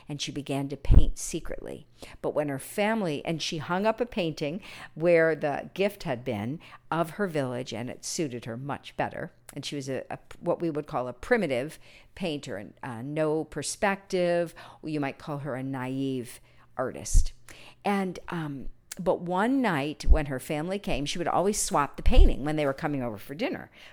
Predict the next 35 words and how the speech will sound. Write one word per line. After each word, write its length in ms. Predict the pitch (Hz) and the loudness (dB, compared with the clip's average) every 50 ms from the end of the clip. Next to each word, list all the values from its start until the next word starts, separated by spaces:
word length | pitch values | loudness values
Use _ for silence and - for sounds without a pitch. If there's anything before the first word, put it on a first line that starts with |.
| - | -14
But 200 | - - - - | -12 -12 -10 -6
one 160 | 165 220 233 220 | -4 -4 -2 -2
night 240 | 196 180 165 165 | -2 -4 -6 -8
she 140 | - - 175 | -8 -10 -10
forgot, 480 | - - 147 139 - 156 170 190 139 - - | -10 -12 -10 -6 -4 -2 -2 -2 -4 -6 -8
and 140 | - 139 | -8 -8
they're 200 | 120 117 - - | -6 -6 -6 -4
all 260 | - 143 147 180 208 - | -2 -2 0 0 -2 -4
eating, 380 | - - 165 147 143 135 135 127 | -6 -8 -8 -8 -6 -6 -6 -6
and 120 | 117 127 | -8 -10
suddenly 400 | - - 220 208 240 214 170 147 | -8 -6 -6 -4 -4 -4 -6 -6
one 200 | 139 135 131 131 | -6 -6 -6 -8
of 80 | 123 127 | -8 -10
her 80 | 123 | -12
grandsons 640 | 123 139 139 143 190 247 254 240 - - 113 120 123 | -10 -8 -6 -6 -4 -4 -6 -8 -8 -8 -8 -8 -10
said, 300 | - - - 85 71 - - - - - - - - - - - - _ _ - 202 185 | -10 -8 -8 -6 -6 -8 -10 -14 -20 -20 -20 -20 -20 -20 -20 -20 -20 _ _ -16 -6 0
"Grandma, 380 | - 247 294 480 196 151 170 - | 2 2 4 4 4 4 2 2
where's 400 | - 190 208 240 302 392 440 415 | 2 2 4 4 4 4 2 2
the 280 | - 208 180 165 127 - - | 2 2 4 4 2 0 -2
painting 400 | - 247 339 508 - 453 359 214 | -2 0 2 4 4 4 6 4
that 120 | 185 170 | 4 4
we 100 | 185 180 | 2 0
gave 300 | 165 196 254 415 494 440 | 0 0 0 0 0 0
you? 160 | 269 170 139 | -2 -2 -2
This 240 | 147 180 277 - - 571 | -2 -2 -4 -4 -2 -4
isn't 200 | 440 269 185 151 | -2 -2 -2 -2
it." 240 | 143 180 269 - - - | -2 -2 -2 -4 -6 -8
And 160 | - 180 156 | -10 -8 -8
she 120 | - 175 160 | -8 -8 -6
said, 280 | - 160 139 135 - 453 587 640 - - - - _ | -4 -4 -4 -2 0 0 0 0 -2 -8 -14 -20 _
<gasps> 380 | - - - - _ _ _ - | -20 -20 -20 -20 _ _ _ 0
and 160 | 196 185 175 | 0 2 2
they 100 | 170 175 | 2 2
all 600 | - - - 180 175 180 185 196 - - - - _ _ _ _ _ _ - | 2 2 0 2 2 2 2 2 0 -2 -8 -16 _ _ _ _ _ _ -12
said 440 | 233 - - - 202 180 170 - - | -10 -2 2 4 4 4 4 0 -4